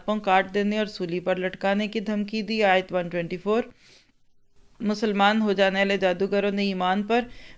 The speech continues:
बेमिसाल साबित कदमी का मुजाहरा किया और अल्लाह की मदद की दरख्वास्त की। वन ट्वेंटी सिक्स।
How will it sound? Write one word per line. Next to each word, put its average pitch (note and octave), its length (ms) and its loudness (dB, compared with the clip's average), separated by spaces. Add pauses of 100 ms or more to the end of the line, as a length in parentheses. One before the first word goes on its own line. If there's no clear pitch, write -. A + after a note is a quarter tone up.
बेमिसाल A3+ 560 4
साबित G#3 400 0
कदमी G3+ 340 -2
का G#3 140 -2
मुजाहरा F#3+ 460 0
किया A3 200 0
और A#3+ 100 2
अल्लाह F#3+ 280 2
की G3 180 -4
मदद F3+ 320 -4
की F#3+ 140 -4
दरख्वास्त F3 560 -4
की। A3 160 -4
वन F3+ 200 -2
ट्वेंटी D#3+ 280 -4
सिक्स। - 360 -10